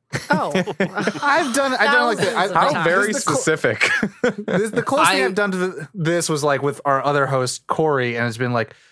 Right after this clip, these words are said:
Speaker 2: "Yo, dog, what if they make, like, you know, a new X-Men? Who would you want?" And then it's like, that's what we do. <laughs>
Speaker 1: The Muppet Babies.
Speaker 2: No.
Speaker 4: I, I
Speaker 2: Ooh.
Speaker 4: worked at, like, my first job was at a movie theater.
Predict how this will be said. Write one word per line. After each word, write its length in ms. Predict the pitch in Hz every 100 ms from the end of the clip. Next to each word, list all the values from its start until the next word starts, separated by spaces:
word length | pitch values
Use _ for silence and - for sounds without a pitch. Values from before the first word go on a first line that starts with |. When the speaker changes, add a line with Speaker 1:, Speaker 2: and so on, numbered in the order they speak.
| _ -
Speaker 2:
"Yo, 300 | 123 120 120
dog, 600 | 113 107 107 110 120 120
what 200 | 113 123
if 140 | 139
they 140 | 170
make, 300 | 160 156 151
like, 440 | 151 139 131 120 -
you 100 | 120
know, 480 | 113 110 107 107 -
a 80 | 117
new 720 | 113 113 113 113 113 113 110 -
X-Men? 640 | 101 107 - - 101 95 -
Who 180 | 123
would 200 | 127 123
you 80 | 117
want?" 540 | 104 104 107 101 95 -
And 100 | 127
then 80 | 110
it's 80 | 107
like, 140 | 110 104
that's 320 | 101 - -
what 240 | 110 117
we 80 | 170
do. 220 | 135 180
<laughs> 280 | 190 - - 202 233
Speaker 1:
The 180 | 190 190
Muppet 460 | 202 208 220 220 165
Babies. 760 | 175 170 151 135 139 143 151 - - _ _ _ _ _ _
Speaker 2:
No. 340 | 113 139 143 -
Speaker 4:
I, 140 | 151
I 20 |
Speaker 2:
Ooh. 180 | 185 185 135 156
Speaker 4:
worked 240 | 190 196
at, 200 | 202 180
like, 120 | 151 147
my 140 | 151
first 300 | 147 - -
job 320 | 165 147 147 139
was 160 | 131
at 100 | 127
a 40 | 120
movie 380 | 110 120 120 110
theater. 600 | 120 107 95 87 -